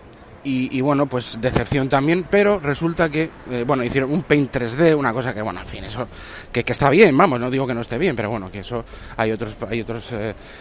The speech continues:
em, eh, programas de terceros que hacen cosas parecidas o mejores, ¿no? O sea, no, no, eso no es ninguna, ninguna cosa, ninguna revelación. Resulta que todo iba, iba, pues, por un camino bastante decepcionante,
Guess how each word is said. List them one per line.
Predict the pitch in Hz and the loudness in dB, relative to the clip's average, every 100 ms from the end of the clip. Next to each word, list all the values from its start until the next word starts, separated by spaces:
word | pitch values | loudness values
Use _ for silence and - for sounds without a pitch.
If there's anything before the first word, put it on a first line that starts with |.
| - | -10
em, | - 107 107 101 107 104 98 - - - 107 | -4 -2 -2 -2 -4 -6 -8 -12 -16 -16 -10
eh, | 110 98 101 101 107 107 101 110 | -8 -8 -12 -12 -12 -12 -10 -8
programas | - 107 120 113 113 | -6 -2 0 0 -2
de | 113 | -4
terceros | 117 110 139 139 143 - - - - | -6 -4 0 -2 -2 -14 -18 -18 -2
que | 117 | 0
hacen | 113 113 | 0 -4
cosas | 117 113 | -4 -2
parecidas | 120 104 - 135 151 | -2 -2 0 2 2
o | |
mejores, | 117 110 110 101 95 | 0 -2 -4 -4 -4
¿no? | 120 | -4
O | 123 | -2
sea, | 131 | 0
no, | 135 165 | 2 2
no, | 170 185 - - - - | 2 2 0 -12 -16 -6
eso | 147 139 | -4 2
no | 165 165 | 6 6
es | 147 | 4
ninguna, | 143 135 135 117 117 | 2 2 2 0 0
ninguna | 127 131 131 123 113 113 | 0 0 0 0 0 -2
cosa, | 127 120 127 113 | -2 -2 0 0
ninguna | 117 123 | 0 0
revelación. | 123 120 113 117 143 143 - - - | 2 2 0 -2 -6 -8 -14 -18 -2
Resulta | 170 214 220 | 0 2 0
que | 185 180 | 0 -2
todo | - 170 160 | 0 2 4
iba, | 156 147 147 | 4 2 2
iba, | 143 143 | 0 0
pues, | 127 127 | 0 -4
por | 127 123 | -2 -2
un | 127 | 0
camino | 131 131 131 | 0 2 0
bastante | 117 113 131 127 127 | 0 0 -2 0 2
decepcionante, | 120 127 135 - 160 170 175 | 2 0 -2 0 2 2 0